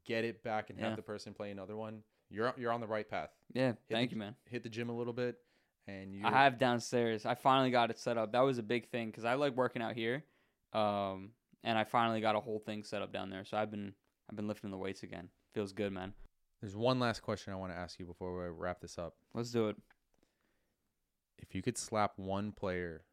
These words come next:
Speaker 1: in the face, who would it be?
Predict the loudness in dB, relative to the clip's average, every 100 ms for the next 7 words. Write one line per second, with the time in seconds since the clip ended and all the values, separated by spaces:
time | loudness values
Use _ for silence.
0 | _ -20 -18 -14 -10 -10 -12 -20 _ -20
1 | -20 -20 -20 _ _ _ _ _ _ _
2 | _ _ -20 -20 _ _ -12 -10 -8 -10